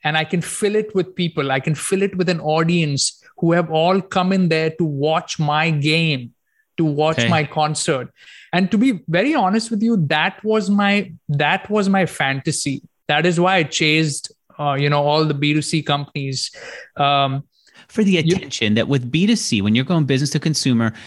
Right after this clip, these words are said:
Speaker 2: there is a sense that your mom might know what it is. You might go into a bar and have a drink with someone. They say, "I was on your site." That is an exciting experience. And so you were just
Speaker 1: Exactly.
Speaker 2: looking for, where can I get mass? Where could people notice me? But then again, when we're talking about diamonds, that's not mass. That's not huge.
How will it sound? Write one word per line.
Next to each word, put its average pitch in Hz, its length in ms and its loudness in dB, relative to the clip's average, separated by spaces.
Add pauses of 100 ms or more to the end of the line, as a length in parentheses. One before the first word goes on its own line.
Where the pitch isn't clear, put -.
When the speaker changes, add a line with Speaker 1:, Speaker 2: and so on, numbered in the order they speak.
(120)
Speaker 2:
there 139 140 2
is 165 160 0
a 185 60 2
sense 131 320 -2
that 131 160 -2
your 104 140 0
mom 110 260 2
might 135 160 2
know 131 140 2
what 127 120 2
it 123 100 0
is. 123 220 2
You 120 60 0
might 107 160 2
go 107 140 2
into 107 180 0
a 95 60 0
bar 107 200 0
and 117 80 2
have 110 140 0
a 104 60 2
drink 120 240 -2
with 127 100 -2
someone. 123 220 2
They 117 80 2
say, 117 140 0
"I 104 40 2
was 104 240 0
on 120 240 2
your 117 140 2
site." 127 420 0 (220)
That 175 260 -2
is 170 180 2
an 160 80 0
exciting 139 680 2
experience. 120 680 0 (300)
And 156 120 2
so 160 120 0
you 160 180 2
were 254 80 2
just 180 200 0
Speaker 1:
Exactly. 143 120 2
Speaker 2:
looking 147 180 -2
for, 131 320 0 (220)
where 160 180 2
can 247 140 -2
I 226 80 2
get 139 240 0
mass? 143 500 2
Where 127 140 0
could 131 180 -4
people 110 280 -2
notice 170 500 2
me? 180 140 2
But 185 160 -4
then 285 140 0
again, 175 460 2 (200)
when 180 80 0
we're 220 60 2 (120)
talking 180 240 0
about 107 300 0
diamonds, 151 460 2
that's 185 200 -2
not 247 240 0
mass. 117 380 0
That's 143 180 -4
not 165 180 2
huge. 123 560 -2